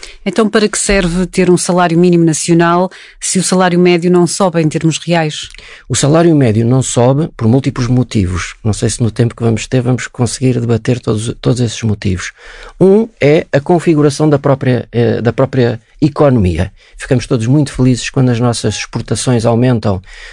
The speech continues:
Speaker 2: devido ao turismo, mas de cada vez que o turismo aumenta, o salário médio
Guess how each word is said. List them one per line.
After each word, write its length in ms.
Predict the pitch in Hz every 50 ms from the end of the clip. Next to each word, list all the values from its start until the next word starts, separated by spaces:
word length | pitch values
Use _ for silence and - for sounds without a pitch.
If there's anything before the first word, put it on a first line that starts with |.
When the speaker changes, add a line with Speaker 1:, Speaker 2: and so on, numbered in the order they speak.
| - -
Speaker 2:
devido 500 | - 113 107 110 127 135 120 104 104 - -
ao 100 | 120 113
turismo, 540 | - - 117 107 107 95 104 135 165 185 - - - - - - - - - - - -
mas 160 | 123 117 110
de 80 | - -
cada 220 | - 143 123 131
vez 220 | 127 135 156 131 135
que 80 | -
o 40 | 113
turismo 340 | - 123 113 123 107 110 127
aumenta, 600 | 123 123 117 127 123 127 135 131 - 160 180 - - - - - -
o 80 | - 131
salário 400 | - 147 131 135 139 139 139 139
médio 460 | 143 147 143 135 147 160 165 185